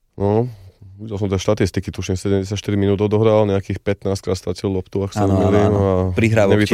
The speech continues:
Speaker 2: tiež
Speaker 1: žiadnu kľúčovú
Speaker 2: mizerné.
Speaker 1: šancu, žiadne prihrávky. Mal to ťažké aj, aj tých, nevieš, čo ma najviac šokovalo, že keď sa skončil zápas, tak s bývalými spoluhráčmi,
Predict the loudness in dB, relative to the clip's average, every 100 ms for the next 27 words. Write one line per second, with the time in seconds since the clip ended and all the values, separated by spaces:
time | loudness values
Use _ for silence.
0 | 4 4 4 4 4 4 4 4 4 2
1 | 0 0 0 0 -2 0 0 0 0 0
2 | 2 0 0 -2 0 2 4 2 0 -4
3 | 0 2 2 0 -4 -2 -2 0 0 0
4 | 0 0 0 0 0 2 2 0 0 -2
5 | -4 -2 -2 0 2 2 2 0 -6 _
6 | _ _ _ _ _ -6 -4 2 4 4
7 | 2 0 0 2 2 2 0 0